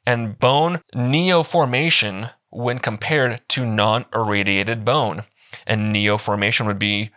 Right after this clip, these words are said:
new formation. So you have increased bone neoformation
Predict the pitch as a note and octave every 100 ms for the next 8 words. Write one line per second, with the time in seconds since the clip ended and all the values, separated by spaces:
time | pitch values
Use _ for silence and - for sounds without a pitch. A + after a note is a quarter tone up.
0 | - A2 A#2 C3 C#3+ B2 A2 - G2 F2+
1 | E2+ - D2 - - - - - G#2+ G2
2 | G2 G#2 - _ A2+ G#2+ A#2 A2+ G#2 A2
3 | G#2 G#2+ A2 A2+ _ _ _ A#2 A#2+ C3
4 | C#3+ A2 G#2+ A2 G2+ F2+ - B1